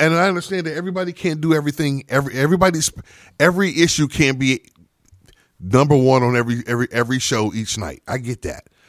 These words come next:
But we gotta set a precedent for certain things that affect certain people in certain ways that are,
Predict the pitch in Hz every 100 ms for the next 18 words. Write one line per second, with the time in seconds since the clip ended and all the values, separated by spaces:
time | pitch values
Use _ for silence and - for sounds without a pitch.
0 | _ _ _ _ _ _ 151 147 165 185
1 | 190 165 - 160 123 - 190 - 127 101
2 | - 123 190 170 135 165 180 156 139 127
3 | 127 - - 151 131 165 135 127 147 135
4 | 110 185 190 151 - - - 170 - 214
5 | 262 262